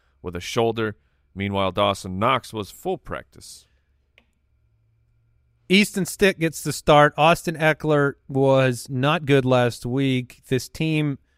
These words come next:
Speaker 2: you know, it's, it's hard to really start anybody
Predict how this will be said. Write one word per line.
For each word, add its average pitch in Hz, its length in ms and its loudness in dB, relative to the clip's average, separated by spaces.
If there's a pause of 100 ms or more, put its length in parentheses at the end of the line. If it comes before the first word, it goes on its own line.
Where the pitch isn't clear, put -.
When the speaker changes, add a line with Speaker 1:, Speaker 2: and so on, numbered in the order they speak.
(500)
Speaker 2:
you 117 80 -6
know, 127 320 0 (160)
it's, 131 260 -4
it's 139 200 -2
hard 156 320 4
to 147 100 2
really 139 500 2 (880)
start 139 320 2
anybody 147 480 0